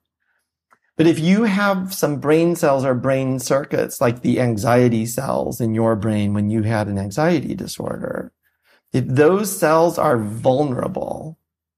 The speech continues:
under good times, they're gonna function fine, and that means you're not gonna have symptoms of anxiety. But if somebody stresses you, your anxiety is gonna go through the roof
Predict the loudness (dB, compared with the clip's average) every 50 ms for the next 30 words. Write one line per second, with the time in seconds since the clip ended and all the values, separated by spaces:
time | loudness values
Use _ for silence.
0 | _ _ _ _ _ _ -4 -2 0 2 2 0 0 0 0 2 2 2 2 -2
1 | -4 -2 0 2 2 2 2 0 -2 -2 -2 -2 0 0 0 0 0 -2 0 0
2 | 0 2 0 -2 -2 -2 -2 -2 -4 -6 -8 -4 -4 -2 -2 -2 -4 -4 -2 -2
3 | -2 -2 0 0 0 2 2 0 0 2 2 4 4 4 4 2 0 0 -2 0
4 | 2 2 2 0 0 -2 -2 -2 -2 -4 -6 -6 -6 -4 -4 -4 -6 -4 -4 -6
5 | -6 -6 -6 -4 -4 -2 0 0 -2 -2 -2 -4 -4 -4 -6 -8 -10 _ -20 -20
6 | -20 -20 -20 -20 _ -16 -6 0 0 2 2 4 2 4 4 4 2 2 -2 -6
7 | -6 0 2 2 2 2 0 -2 -2 -2 -2 -2 -4 -6 -6 -6 -6 -8 -8 -8
8 | -8 -10 _ _ _ _ _ _ _ _ _ _ _ _ _ _ _ _ _ _
9 | _ _ _ _ _ _ _ 0 2 4 4 4 4 4 2 2 2 2 2 2
10 | 0 -2 -2 -2 -2 0 0 -2 -2 -2 -4 -4 -4 -4 -4 -2 -2 -2 -2 -4
11 | -6 -10 -14 -16 -20 -20 -20 _